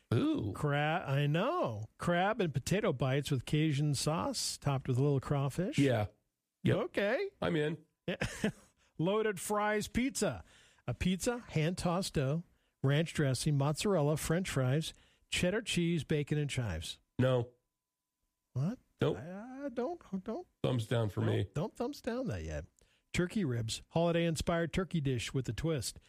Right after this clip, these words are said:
Speaker 2: Featured fried turkey, seasoned stuffing fries, homemade giblet gravy.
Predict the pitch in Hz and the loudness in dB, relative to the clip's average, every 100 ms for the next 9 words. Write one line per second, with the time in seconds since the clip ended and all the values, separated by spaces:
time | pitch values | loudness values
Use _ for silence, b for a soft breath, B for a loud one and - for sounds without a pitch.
0 | b b _ - 196 180 240 240 - 151 | b b _ -2 -2 0 -2 -2 -2 0
1 | 151 185 - 170 147 131 151 - b b | 2 0 -2 -2 0 0 -2 -6 b b
2 | b - - 185 190 190 220 233 - 190 | b -4 0 2 2 2 0 -2 0 0
3 | 156 151 131 113 123 123 120 156 - - | 2 2 0 0 0 2 2 0 -4 -10
4 | _ _ _ _ _ _ - 165 175 170 | _ _ _ _ _ _ 0 2 2 2
5 | 190 202 139 107 143 165 196 190 147 147 | 2 0 -2 0 0 0 0 2 4 4
6 | 131 127 156 | 2 2 0